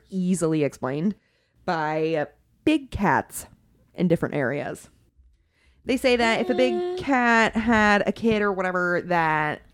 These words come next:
Speaker 1: yanked that kid, right? That the search activity would probably drive him to hide, like the, the big cat.
Speaker 2: Uh-huh.
Speaker 1: People also say that the big cat would bury his prey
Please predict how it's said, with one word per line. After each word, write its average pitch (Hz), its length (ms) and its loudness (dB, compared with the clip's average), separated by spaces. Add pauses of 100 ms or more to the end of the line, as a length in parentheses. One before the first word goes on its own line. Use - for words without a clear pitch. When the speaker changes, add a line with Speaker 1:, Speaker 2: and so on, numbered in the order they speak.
(140)
Speaker 1:
yanked 202 320 0
that 175 140 4
kid, 127 220 -2
right? 151 260 0 (440)
That 165 680 -2
the 170 140 -2
search - 400 -2
activity 160 760 0
would 165 680 2
probably 190 420 -4
drive 165 460 0
him 156 340 -2
to 151 140 -6
hide, 165 840 -4 (400)
like 170 240 -2
the, 151 300 -2
the 196 100 2
big 175 220 0
cat. 214 380 4
Speaker 2:
Uh-huh. 190 500 6 (380)
Speaker 1:
People 277 600 2
also 247 460 4
say 240 220 4
that 202 460 4
the 220 180 8
big 226 180 4
cat 247 200 2
would 180 240 6
bury 185 540 6 (720)
his 339 260 -2
prey 403 420 0